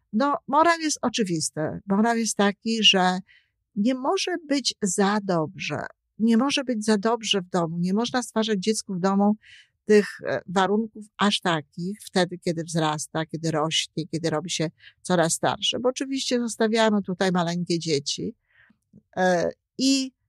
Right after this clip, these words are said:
z tego właśnie względu, po pierwsze, bo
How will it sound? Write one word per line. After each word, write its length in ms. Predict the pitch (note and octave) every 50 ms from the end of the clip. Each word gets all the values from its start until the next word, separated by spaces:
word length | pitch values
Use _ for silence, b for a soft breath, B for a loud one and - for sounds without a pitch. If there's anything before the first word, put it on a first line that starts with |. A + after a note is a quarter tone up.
| _ _ _ _ _ _ _ _ _ _ _ _ _
z 140 | - - -
tego 280 | - E4+ F4+ - G#4
właśnie 380 | F#4+ C4+ A3+ G#3 G3 - G3 G3+
względu, 720 | G3 - F#3+ F#3+ F3+ E3+ E3+ F3+ F3 F#3 G3 G3 G#3 G#3 - _ _ _ _ _ _ _
po 120 | - G3+
pierwsze, 560 | F#3+ - A3 G#3+ G#3 F3+ G3 - - - E3+ F#3
bo 120 | G#3+ A3